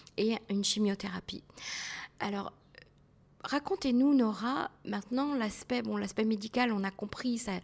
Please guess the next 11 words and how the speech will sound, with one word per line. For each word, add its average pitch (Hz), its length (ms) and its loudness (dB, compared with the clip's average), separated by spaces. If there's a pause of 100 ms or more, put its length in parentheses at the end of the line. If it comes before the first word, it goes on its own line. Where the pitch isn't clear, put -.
(280)
la 190 60 4
prise 208 200 -2
en 190 80 2
charge 202 200 4
s'est - 120 -4
faite, 190 320 0 (460)
euh, 107 580 -2
vite, 208 500 0 (100)
bien, 214 720 4
euh, 175 120 2 (400)
euh, 160 260 -2